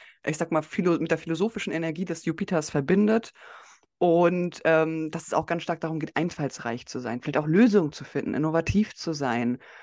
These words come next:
ähm, ne, neue Strategien zu entwickeln. Das hat auch irgendwie was, äh, und auch sich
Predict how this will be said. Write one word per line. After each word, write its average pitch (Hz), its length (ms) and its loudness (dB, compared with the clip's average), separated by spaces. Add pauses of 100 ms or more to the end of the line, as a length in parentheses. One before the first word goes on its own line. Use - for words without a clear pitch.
(160)
ähm, 143 720 6 (880)
ne, 180 160 4
neue 185 280 6
Strategien 180 560 4
zu - 160 -4
entwickeln. - 500 -6
Das - 180 -8
hat - 180 -4
auch - 200 0
irgendwie 185 460 4
was, - 400 0
äh, 165 360 4
und - 280 -4
auch 160 160 2
sich - 280 -6